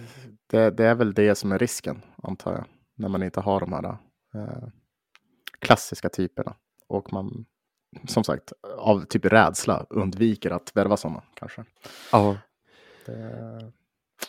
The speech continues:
Speaker 1: Då kan det
Speaker 2: En
Speaker 1: bli
Speaker 2: annan
Speaker 1: för
Speaker 2: grej.
Speaker 1: smooth. <laughs> För
Speaker 2: Ja.
Speaker 1: smooth.
Speaker 2: Ja, för klint, lite för, liksom, lite för välpolerat. Det är
Speaker 1: Mm.
Speaker 2: inte, alltså, då, det är inte hockey, välpolerat.
Speaker 1: Ja, det är lite mer innebandy, kanske.
Speaker 2: <laughs> Jag vill inte säga det.
Speaker 1: <laughs> Jag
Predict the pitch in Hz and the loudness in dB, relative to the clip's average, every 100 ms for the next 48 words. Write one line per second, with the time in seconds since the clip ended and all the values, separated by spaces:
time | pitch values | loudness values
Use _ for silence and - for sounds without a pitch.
0 | _ _ 117 135 151 160 180 170 117 143 | _ _ 6 10 12 12 12 12 12 10
1 | 151 98 95 110 - 147 123 156 - - | 10 8 4 2 6 4 6 4 2 6
2 | 160 135 147 107 - - _ _ _ 147 | 10 12 12 8 0 -14 _ _ _ 4
3 | 139 156 151 _ - - - - 143 127 | 4 4 -2 _ -20 -4 -2 0 -2 -2
4 | 143 - - 175 156 127 - - - - | -2 -2 4 6 6 2 -8 -16 -16 -16
5 | _ _ 139 - 131 139 143 - 151 131 | _ _ -6 0 2 0 -2 -2 2 4
6 | 135 120 - 131 127 85 78 _ _ _ | 6 4 4 4 4 2 -4 _ _ _
7 | _ _ _ - 101 147 135 - - 139 | _ _ _ 2 6 6 4 -2 -4 -2
8 | 143 139 156 135 113 139 147 127 127 - | -2 2 2 2 0 2 4 4 0 -4
9 | - 104 - 117 110 117 110 113 113 107 | -10 -10 0 2 4 4 6 8 6 6
10 | - - 110 117 110 101 120 98 - - | 2 -2 2 4 6 4 2 2 -4 -12
11 | - _ _ _ _ 127 - - - - | -18 _ _ _ _ 0 0 -8 -14 -10
12 | 78 - - - - - - - 50 - | -6 -4 -6 -8 -8 -4 -4 -4 -6 -8
13 | - - - _ - - | -12 -18 -20 _ -4 6